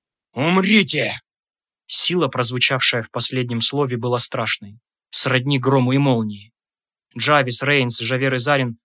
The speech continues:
упали как подкошенные и превратились в волков. В мертвых волков. Это было очевидно даже мне. «Слава вечному духу Хавилара!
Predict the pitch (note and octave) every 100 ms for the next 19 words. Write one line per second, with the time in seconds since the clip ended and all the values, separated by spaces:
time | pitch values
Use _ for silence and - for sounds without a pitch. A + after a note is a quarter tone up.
0 | - B2 - D3 B2+ B2+ - C3+ - D3
1 | - B2+ A#2+ C3 C3+ C#3 C3 B2 C3 A#2
2 | - A#2+ A2+ A#2 G#2+ - _ _ _ _
3 | _ _ _ _ _ _ _ - G#2+ B2
4 | C3+ A#2 - A2 - G#2 G#2+ - A2 _
5 | _ _ _ _ _ _ A#2 A#2+ A#2 B2
6 | A#2+ A2+ _ _ B2 - A#2+ A#2+ A2+ G#2+
7 | - A#2 A#2 A#2 A2+ G2 _ _ _ _
8 | _ _ _ _ - - F#3+ G#3 G#3 A3
9 | A3+ A3 A3+ A3+ A3+ A3 A3 A3 G#3+ A3+
10 | A3+ A#3 A#3+ B2 A#2+